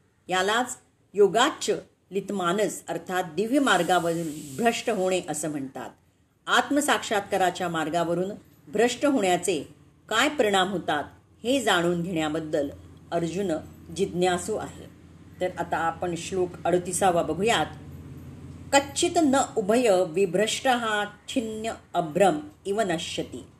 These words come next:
अप्रतिष्ठाः महाबाहो विमूढाः ब्रह्मणाः पथि."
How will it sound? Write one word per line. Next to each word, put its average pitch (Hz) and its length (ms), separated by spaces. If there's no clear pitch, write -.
अप्रतिष्ठाः 214 1120
महाबाहो 156 920
विमूढाः 208 880
ब्रह्मणाः 170 960
पथि." 185 340